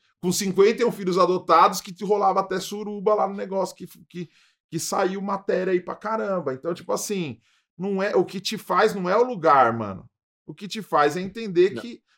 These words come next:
Speaker 1: a gente tá aqui pra se relacionar, né,
Speaker 2: Não, e
Speaker 1: velho?
Speaker 2: Deus, Deus não tá lá, lá em cima, se, se tem o Deus, não tá no céu. O Deus tá aqui, no concreto,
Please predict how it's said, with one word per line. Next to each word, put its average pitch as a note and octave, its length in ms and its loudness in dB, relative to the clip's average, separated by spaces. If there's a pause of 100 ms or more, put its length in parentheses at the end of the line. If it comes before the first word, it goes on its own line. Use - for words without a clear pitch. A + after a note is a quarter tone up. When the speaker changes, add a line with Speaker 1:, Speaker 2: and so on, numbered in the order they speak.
(100)
Speaker 1:
a D#3+ 40 -12
gente D#3 120 -8
tá G3 80 -2
aqui F#3+ 140 -6
pra F#3 160 -2
se G3 140 -4
relacionar, A3 720 -2
né, - 80 -4
Speaker 2:
Não, D#3 120 4
e D#3 60 4
Speaker 1:
velho? A#2+ 100 2
Speaker 2:
Deus, G3 380 4
Deus E3 320 0
não G3 100 -2
tá E3 240 2
lá, G#3 320 -2
lá B2+ 180 -2
em C3+ 40 -4
cima, G2+ 540 -4
se, A#2 240 -8
se A#2 180 -6
tem B2+ 140 -8
o A#2+ 100 -4
Deus, G#2 400 -4
não G#2 120 -8
tá B2 140 -6
no C#3 80 -8
céu. G#2+ 520 -2 (400)
O G#2+ 60 -12
Deus B2+ 280 2
tá A3+ 120 0
aqui, D#3+ 500 -2 (280)
no A#2+ 140 -6
concreto, E3 640 0